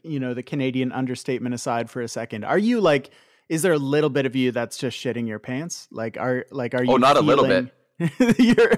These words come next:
Speaker 2: Not a little bit.
Speaker 1: You, you need some of those diapers for yourself?
Speaker 2: Yes. Yeah, I need, yeah, that tree of diapers was not for my, my twin girls. Yeah, no, those were, those were Depends, and they were for me. Um, but, uh,
Speaker 1: Well, I believe in you, my friend. I, I honestly,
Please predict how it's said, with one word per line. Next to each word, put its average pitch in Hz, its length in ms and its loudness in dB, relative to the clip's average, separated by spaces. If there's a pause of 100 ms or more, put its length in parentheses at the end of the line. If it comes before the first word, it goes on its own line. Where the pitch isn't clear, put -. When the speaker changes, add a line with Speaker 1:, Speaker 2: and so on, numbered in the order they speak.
(760)
Speaker 2:
Not 131 160 4
a 123 40 4
little 120 220 4
bit. - 220 0 (180)
Speaker 1:
You, 143 80 -2
you 135 40 4
need 131 180 2
some 131 120 2
of 127 60 0
those 117 160 -2
diapers 117 360 -4
for - 100 -12
yourself? 117 420 -10 (240)
Speaker 2:
Yes. 113 420 0
Yeah, 110 220 4
I 90 120 0
need, 101 280 -4
yeah, 95 140 2
that 101 180 0
tree 131 180 0
of 110 80 -2
diapers 107 320 0
was 92 160 -6
not 101 280 0
for 95 140 -2
my, 87 240 -2 (180)
my 87 280 -2
twin 87 320 -6
girls. 76 560 -6
Yeah, 85 320 -4
no, 90 220 -6
those 92 220 -4
were, 98 240 -4 (160)
those 92 200 -4
were 104 80 -2
Depends, 90 580 -2 (100)
and 85 160 -10
they 82 100 -6
were 85 140 -6
for 95 100 -8
me. 82 220 -10 (260)
Um, 82 580 -2 (200)
but, 85 220 -6
uh, 87 120 0
Speaker 1:
Well, 214 140 4
I 220 160 4
believe 120 360 -2
in 107 100 -6
you, 101 120 -6
my 101 160 -8
friend. 117 380 -8
I, 147 320 0
I 151 420 -2
honestly, 165 640 0